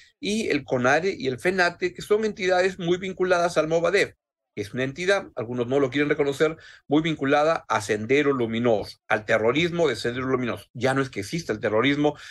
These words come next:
de tirar bombas, atentados terroristas, pero como mentalidad y como forma de accionar ha estado muy presente. Y pusieron a Pedro Castillo al mando de, o, o en teoría, en como, como mascarón de proa de esta movilización,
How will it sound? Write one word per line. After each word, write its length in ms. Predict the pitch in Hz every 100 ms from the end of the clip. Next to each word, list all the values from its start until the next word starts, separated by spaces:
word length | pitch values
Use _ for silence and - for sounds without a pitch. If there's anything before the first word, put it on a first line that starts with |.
| -
de 80 | 110
tirar 320 | 101 110 101
bombas, 500 | 113 156 156 143 143
atentados 460 | 131 113 107 123 120
terroristas, 580 | 120 120 151 139 85 - _ _ _
pero 200 | 123 120
como 220 | 127 127
mentalidad 720 | 120 120 107 113 120 156 160
y 100 | 117
como 260 | 113 107 101
forma 340 | 196 208 175
de 80 | 165
accionar 400 | 170 165 165 170 - - _
ha 80 | 143
estado 280 | 143 151 151
muy 160 | 151
presente. 560 | 147 131 127 95 - - _
Y 100 | 175
pusieron 560 | 196 175 247 240 233 -
a 160 | 143
Pedro 300 | 185 185 180
Castillo 500 | 170 151 170 160 170 170 - -
al 180 | - 113
mando 460 | 127 143 156 147 131
de, 300 | 135 147 - _ _
o, 80 | 107
o 260 | 107 123
en 120 | 117 104
teoría, 520 | 117 156 156 87 -
en 160 | 107 101
como, 340 | 104 104 104
como 260 | - 107 104
mascarón 540 | 104 98 113 135 143
de 100 | 139
proa 380 | 127 135 147 151 - _
de 180 | - 139
esta 220 | 135 135
movilización, 640 | 127 135 139 127 120 143